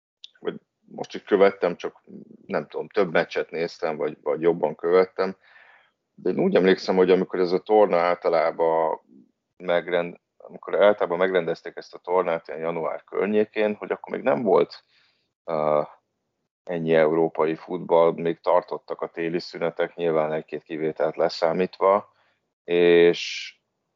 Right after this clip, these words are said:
és ez talán jobban ráirányította a figyelmet az Afrika kupára. Aztán az is lehet, hogy csak rosszul emlékszem.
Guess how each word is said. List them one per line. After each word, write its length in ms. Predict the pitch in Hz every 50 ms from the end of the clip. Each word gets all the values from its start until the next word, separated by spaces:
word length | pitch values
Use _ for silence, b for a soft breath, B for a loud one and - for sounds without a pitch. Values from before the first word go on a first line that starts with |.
| _ _ _ _ _ _ _ _ _ _ _ _ _
és 140 | - -
ez 140 | - 90 -
talán 200 | - 98 90 90
jobban 300 | 92 95 92 90 85 82
ráirányította 840 | 82 82 80 80 80 80 78 78 80 80 76 - - - _ - 78
a 100 | 78 -
figyelmet 400 | - 82 80 78 76 78 80 76
az 120 | 78 78
Afrika 400 | 82 80 - - 80 76 - 73
kupára. 480 | - - 73 - - 73 71 76 78 -
Aztán 240 | - - - 135 131
az 60 | 123
is 140 | 95 - -
lehet, 180 | 73 65 -
hogy 120 | - 73 -
csak 260 | - - - _ -
rosszul 340 | - 60 - - 52 50 50
emlékszem. 580 | 50 - 50 50 - - - - - - -